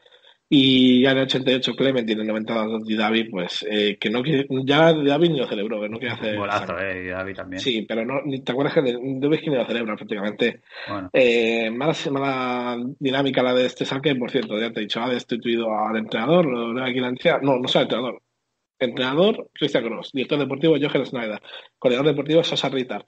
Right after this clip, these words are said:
Speaker 1: Entrenador, su, su, adjunto, segundo entrenador, Reinhard Wittmeier. Y el preparador físico, Bernard Reuter. Todos a la calle. Eh, primer descenso desde mil novecientos ochenta y ocho y la cosa no pinta muy bien, ¿eh, Javi?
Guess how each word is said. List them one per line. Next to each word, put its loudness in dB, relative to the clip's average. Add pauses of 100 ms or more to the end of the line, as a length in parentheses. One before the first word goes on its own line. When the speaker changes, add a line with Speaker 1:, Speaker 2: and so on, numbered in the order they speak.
(420)
Speaker 1:
Entrenador, 0
su, -6
su, -4
adjunto, -2
segundo -6
entrenador, -2
Reinhard 0
Wittmeier. 2
Y 4
el 4
preparador 0
físico, -2
Bernard 2
Reuter. 4 (180)
Todos 0
a 2
la 0
calle. -2 (1500)
Eh, 8 (320)
primer 8
descenso 6
desde 2
mil -2
novecientos -2
ochenta -4
y 2
ocho 4
y 0
la -4
cosa -4
no -6
pinta -2
muy -4
bien, -6
¿eh, -8
Javi? -6